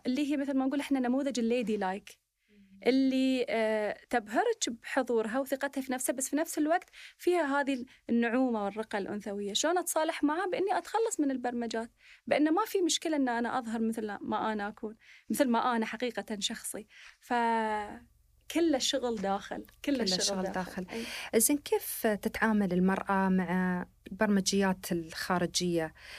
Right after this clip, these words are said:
Speaker 2: يعني، يمكن نرى العكس،
Speaker 1: نعم.
Speaker 2: أن هي ترى نفسها بأنها غير أنثى. يمكن أنتِ قلتي
Speaker 1: أي.
Speaker 2: نقطة جدًا مهمة. الحين، آه،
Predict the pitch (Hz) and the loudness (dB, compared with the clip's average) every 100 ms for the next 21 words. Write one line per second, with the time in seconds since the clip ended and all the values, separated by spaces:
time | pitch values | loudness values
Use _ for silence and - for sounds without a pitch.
0 | - - 175 196 208 208 - 214 294 - | -14 -8 0 2 2 0 -2 -2 -2 0
1 | 277 262 269 269 _ - _ _ - 247 | 2 4 4 2 _ -20 _ _ 2 6
2 | 330 294 285 285 - - - _ - 190 | 6 6 4 4 4 4 2 _ -10 0
3 | 202 220 226 220 320 320 320 - 285 294 | 4 6 6 6 6 6 4 4 4 6
4 | 294 247 254 - 269 - 285 311 381 - | 6 4 4 6 8 8 8 6 4 6
5 | 294 - 226 247 269 269 330 339 285 277 | 4 8 8 8 6 4 4 6 6 6
6 | 311 - 233 247 330 - 220 208 - 240 | 4 6 8 8 4 -2 -6 -6 2 6
7 | 330 - 339 294 269 262 185 170 165 156 | 6 6 4 6 6 6 6 4 2 0
8 | - 202 - 294 302 302 294 - - - | 0 0 2 6 8 8 4 -2 -20 -20
9 | _ _ - - 202 202 202 | _ _ -6 0 2 2 -2